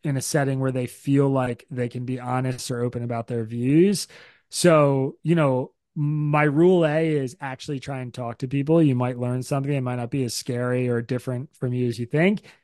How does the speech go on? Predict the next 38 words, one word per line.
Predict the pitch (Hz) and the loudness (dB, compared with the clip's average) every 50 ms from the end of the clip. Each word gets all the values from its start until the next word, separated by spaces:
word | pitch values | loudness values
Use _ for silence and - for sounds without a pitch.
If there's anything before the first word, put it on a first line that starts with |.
| _ _ - | _ _ -4
And | 156 147 156 | 0 2 4
my | 160 | 4
rule | 156 147 156 175 185 170 143 | 4 6 6 6 6 6 6
B | 123 160 175 180 165 | 6 6 6 8 6
is | 156 147 123 - 131 | 6 4 2 0 -2
when | 139 151 156 151 | -2 0 0 2
you | 147 135 | 0 0
do | 131 135 139 147 | 0 0 0 0
that, | 170 180 190 202 220 _ _ _ _ _ | 0 0 -2 -2 -4 _ _ _ _ _
see | - - - 202 214 233 | -12 -8 -4 -2 -2 -2
if | 233 165 | -2 -2
you | 202 208 | -4 -6
can | 180 - 190 156 143 143 | -4 -4 -4 -2 -2 -2
literally | 160 160 170 165 160 156 139 | 0 0 0 0 0 -2 -2
just | 127 127 143 143 135 - - - | -2 -4 -6 -6 -6 -10 -12 -10
ask | 175 - 131 143 147 - - _ - - _ | -8 -6 -4 -4 -6 -6 -10 _ -20 -14 _
three | - 143 147 147 139 | -2 2 2 2 2
questions | - - 143 131 135 - - 160 156 156 160 165 - | 2 0 -2 -2 -2 -2 -2 -2 -2 0 0 -2 -4
before | - 143 131 117 - 139 139 135 | -4 -4 -4 -2 -2 -2 0 0
you | 127 123 | -2 -2
say | - - 131 123 123 | -4 -6 -6 -6 -6
anything | 123 123 120 113 117 123 117 113 110 110 110 107 _ _ _ _ _ _ _ _ - | -6 -6 -8 -6 -6 -6 -6 -6 -6 -6 -8 -10 _ _ _ _ _ _ _ _ -6
about | 131 117 117 110 107 110 - _ | -4 -4 -4 -4 -4 -8 -10 _
yourself, | - 120 113 107 - - 123 120 135 165 190 180 - - _ - _ _ - | -10 -8 -8 -8 -8 -8 -8 -6 -4 -2 -4 -4 -4 -8 _ -20 _ _ -6
before | 135 123 - 135 127 127 | -6 -4 0 2 2 2
you | 120 120 123 120 117 123 180 _ - | 4 4 2 2 2 0 -2 _ -6
m-, | 147 135 151 - | -4 -4 -4 -4
try | - - 170 143 135 | -2 0 2 2 2
and | 131 131 - | 0 -2 -2
convince | - 143 131 139 151 147 - | -2 -2 2 2 2 2 2
somebody | - 160 143 139 143 139 139 135 | 2 2 2 4 2 2 2 0
that | 127 127 127 135 135 | 0 -2 -4 -6 -6
what | 131 131 127 | -6 -6 -6
they | - 131 127 | -6 -6 -8
just | 123 123 120 - | -6 -8 -8 -6
said | - 127 120 | -6 -6 -6
is | 120 113 123 | -4 -2 4
wrong, | 151 165 165 160 151 151 147 143 131 | 6 8 8 8 8 6 4 2 -2